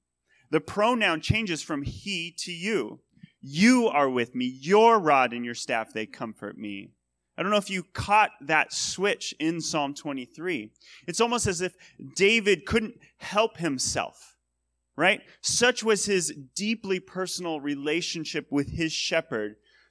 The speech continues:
that he naturally transitions from talking about God, right, to talking to God. And it's with that intimate tone that David exclaims in verse five,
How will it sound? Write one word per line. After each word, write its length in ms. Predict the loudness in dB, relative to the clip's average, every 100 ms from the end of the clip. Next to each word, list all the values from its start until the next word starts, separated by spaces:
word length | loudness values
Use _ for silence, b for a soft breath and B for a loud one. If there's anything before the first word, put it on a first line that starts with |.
| -8
that 120 | -8
he 160 | -6
naturally 680 | -8 0 2 2 0 -2 -2
transitions 760 | -4 -4 -2 -2 -4 -6 -6 -8
from 160 | -8
talking 400 | -6 -4 -4 -4 -4
about 680 | -4 -4 2 4 4 0 -4
God, 480 | -2 -2 -4 -10 _ _ _ _ _ _ _ _ _
right, 320 | 0 0 0
to 140 | -6 -6
talking 560 | -2 -2 -2 -4 -6 -6
to 340 | -10 -10 -12
God. 360 | -10 -8 -8 -10 _ _ _ _ _ _ _ _ _ _ _ _ _ _ _ _ _
And 160 | -2 -2
it's 160 | -2
with 180 | -2 2
that 240 | 4 4 2
intimate 460 | -4 -4 -6 -8
tone 320 | -8 -6 -4 -4
that 180 | -4
David 300 | -2 -2 -2
exclaims 880 | -6 -6 -6 -8 -6 -4 -4 -4 -8
in 200 | -10 -10
verse 300 | -6 -6 -6
five, 400 | -2 0 0 -2